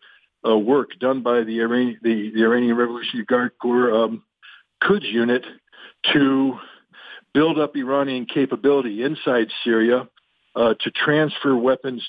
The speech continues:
to Hezbollah and to otherwise, uh, put pressure on Syr-, on, on Israel through, you know, what they call the Golan Front. Um, I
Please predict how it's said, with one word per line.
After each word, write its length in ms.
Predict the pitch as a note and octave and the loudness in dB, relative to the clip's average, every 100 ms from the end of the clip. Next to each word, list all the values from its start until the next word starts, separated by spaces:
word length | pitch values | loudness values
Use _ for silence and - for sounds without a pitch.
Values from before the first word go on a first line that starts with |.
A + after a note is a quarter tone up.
| - | -6
to 280 | A#2+ A2+ - - - _ - | -2 -2 -4 -14 -20 _ -4
Hezbollah 640 | D#3+ C#3+ A#2+ A#2 A2 A#2 - _ _ _ - | 0 0 0 0 2 0 -6 _ _ _ -4
and 340 | A#2+ A#2 A#2 C3 | 0 2 0 2
to 280 | A#2+ B2+ B2+ | 2 2 0
otherwise, 680 | C3+ C#3+ B2+ B2 B2+ B2+ - - _ _ - - | 0 0 0 0 -2 -4 -8 -18 _ _ -20 -4
uh, 100 | A2+ | -2
put 360 | G#2+ - C3 - | -2 0 0 0
pressure 580 | - D#3 D#3 - C#3 B2 | 0 0 0 -2 -4 0
on 220 | A#2+ A2+ - | 0 -2 -2
Syr-, 220 | C3+ B2+ B2+ | 0 0 0
on, 240 | A#2 A#2 A#2 | -2 -2 -4
on 180 | A#2 | -2
Israel 460 | A#2+ A#2+ B2+ B2 A#2+ _ - _ _ - | 0 0 2 2 0 _ -20 _ _ -4
through, 400 | C3 B2+ B2+ B2 - | 2 2 2 0 -4
you 60 | B2+ | 0
know, 80 | |
what 120 | A2+ A#2 | 0 0
they 120 | G#2 | 0
call 180 | B2+ A2+ | 0 0
the 100 | G2+ | 0
Golan 600 | B2+ C3 A#2+ A#2+ G#2+ - - | 0 0 0 -2 -4 -8 -4
Front. 300 | C#3+ - - - _ _ _ - | -2 -4 -12 -20 _ _ _ 0
Um, 220 | A#2+ A#2+ _ - | 2 2 _ -4
I 200 | C3 F3+ | 0 0